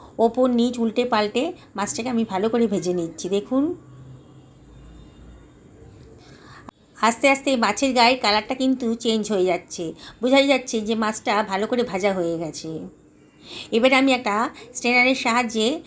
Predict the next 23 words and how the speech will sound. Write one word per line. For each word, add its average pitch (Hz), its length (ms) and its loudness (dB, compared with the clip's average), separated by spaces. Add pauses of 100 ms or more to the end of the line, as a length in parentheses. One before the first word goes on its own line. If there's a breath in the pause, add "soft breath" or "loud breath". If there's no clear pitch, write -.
(220 loud breath)
মাছটাকে 240 480 -4
তেল 220 180 0
থেকে 233 220 0
তুলে 185 260 -2
নেব। 165 200 -4 (720 loud breath)
তেলটা 233 220 4
যত 240 140 2 (100)
সম্ভব 254 260 0
ঝরিয়ে 220 340 0
নিয়ে 247 260 2
অন্য 220 160 0
একটা 233 160 -2
পাত্রের 226 340 -4
ভেতর 233 260 -2
তুলে 170 200 -2
রাখবো। 160 380 -6 (840 loud breath)
বাকি 220 220 4
মাছের 247 300 2
টুকরোগুলোকেও 254 680 0
আমি 226 120 2
একইভাবে 233 460 0
ভেজে 180 260 -2
নেব। 165 220 -4